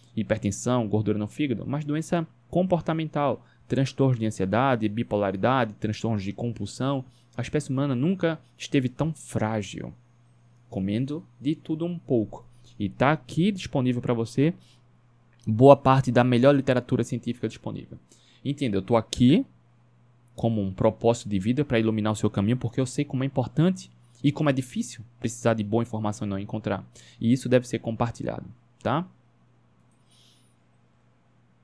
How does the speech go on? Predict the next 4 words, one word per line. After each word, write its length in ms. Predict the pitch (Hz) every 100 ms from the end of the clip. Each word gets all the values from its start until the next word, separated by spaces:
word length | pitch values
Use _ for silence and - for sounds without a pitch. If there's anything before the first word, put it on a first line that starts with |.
| _ _ _ -
Valmir, 580 | 214 220 202 175 135 -
passei, 460 | 147 - 123 92
compartilhei, 600 | 92 120 127 - 113 101
né? 300 | 95 131 160